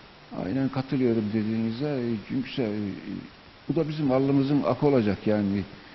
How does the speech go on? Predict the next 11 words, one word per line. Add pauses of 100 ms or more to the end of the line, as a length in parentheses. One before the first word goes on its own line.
(340)
E, (1120)
bizim,
e,
sütümüz
pazarda (180)
kabul
gören (540)
bir
itibar
görecek (140)
sütümüz